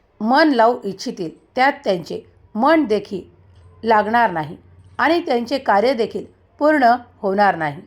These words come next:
कारण ते योग्य मार्गाने आणि योग्य चांगल्या पद्धतीने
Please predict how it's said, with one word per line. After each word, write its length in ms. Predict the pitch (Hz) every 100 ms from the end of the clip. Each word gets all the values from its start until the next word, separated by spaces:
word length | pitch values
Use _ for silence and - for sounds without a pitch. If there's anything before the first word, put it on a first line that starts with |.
| _ _ _ _
कारण 300 | 208 196 208 180 - _
ते 80 | 254
योग्य 460 | 262 214 220 214 247
मार्गाने 520 | 196 180 202 185 - _ _ _
आणि 220 | 233 294 330
योग्य 480 | 240 262 226 214 165 - _ _ -
चांगल्या 320 | 220 208 202
पद्धतीने 760 | 202 190 220 226 214 170 -